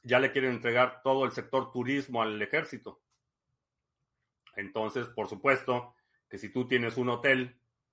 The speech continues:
y ahora resulta que, pues, va a ser ahí el, el ejército el que va a administrar, este, el sector turístico, pues, eh, y él es el responsable.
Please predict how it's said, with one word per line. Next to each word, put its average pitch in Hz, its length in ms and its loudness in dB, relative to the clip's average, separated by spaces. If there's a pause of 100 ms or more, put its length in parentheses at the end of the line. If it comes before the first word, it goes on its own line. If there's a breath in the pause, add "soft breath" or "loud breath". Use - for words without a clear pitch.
(380)
y 101 520 -8
ahora 110 300 6
resulta 113 560 0
que, 95 240 -8 (100)
pues, - 240 -20
va 104 60 2
a 101 40 0
ser 101 200 -4
ahí 101 220 -2
el, 98 200 -4 (640)
el 113 120 -2
ejército 127 480 2
el 107 120 -2
que 110 100 -2
va 120 100 6
a 127 40 6
administrar, 123 840 2
este, 98 760 -8
el 98 100 -8
sector 113 380 -6
turístico, 127 640 -4
pues, - 340 -20
eh, 90 260 -10 (440)
y 120 120 2
él 143 100 10
es 147 120 4
el 131 60 6
responsable. 123 580 4